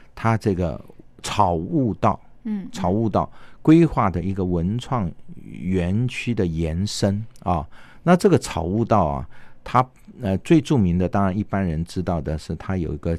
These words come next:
Speaker 1: 秦美术馆，
Speaker 2: 嗯。
Speaker 1: 也有一个绿建筑啊，
Speaker 2: 嗯。
Speaker 1: 就是整栋大楼它里面有诚品书店嘛，
Speaker 2: 嗯。
Speaker 1: 啊，但是它外墙都是长满了绿色建筑。
Speaker 2: 嗯。
Speaker 1: 那么它有开放式的，呃，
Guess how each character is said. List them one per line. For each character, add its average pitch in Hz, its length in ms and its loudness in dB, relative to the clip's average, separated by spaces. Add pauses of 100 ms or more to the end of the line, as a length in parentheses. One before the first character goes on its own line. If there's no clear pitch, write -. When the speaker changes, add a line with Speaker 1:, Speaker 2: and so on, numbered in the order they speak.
Speaker 1:
秦 90 640 -4
美 80 200 -4
术 - 260 -6
馆， 57 280 -4
Speaker 2:
嗯。 - 80 -16 (380)
Speaker 1:
也 95 220 2
有 85 200 2
一 85 80 -2
个 82 300 -2
绿 104 320 2
建 80 360 -2
筑 71 300 -10
啊， 76 220 -4
Speaker 2:
嗯。 - 20 -8
Speaker 1:
就 107 140 -4
是 101 160 -2
整 80 320 -6
栋 104 200 -4
大 95 200 -2
楼 80 120 -4
它 90 120 -6
里 95 100 -2
面 85 140 -2
有 80 100 -4
诚 82 240 -6
品 69 180 -8
书 - 240 -8
店 80 300 -2
嘛， - 240 -8
Speaker 2:
嗯。 190 60 -8
Speaker 1:
啊， 80 160 -6 (260)
但 113 120 2
是 107 60 2
它 117 140 0
外 131 280 0
墙 80 260 -4
都 85 140 0
是 92 140 -2
长 85 280 -2
满 71 200 -2
了 73 100 -4
绿 92 200 2
色 90 200 -2
建 73 300 -2
筑。 67 240 -8
Speaker 2:
嗯。 190 120 -8 (480)
Speaker 1:
那 160 120 2
么 123 320 4
它 143 200 0
有 90 160 4
开 190 340 2
放 104 260 0
式 98 280 -4
的， 73 280 -4 (200)
呃， 78 280 -4